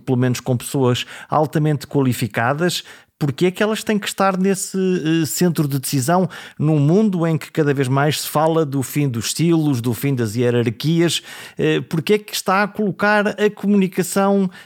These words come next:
eh, dentro, eh, do departamento ou do cérebro da organização enquanto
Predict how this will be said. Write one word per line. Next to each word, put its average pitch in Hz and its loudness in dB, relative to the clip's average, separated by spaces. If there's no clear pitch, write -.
eh, 160 2
dentro, 180 2
eh, 151 0
do 143 2
departamento 143 0
ou 135 2
do 123 -2
cérebro 147 2
da 139 4
organização 139 2
enquanto 131 0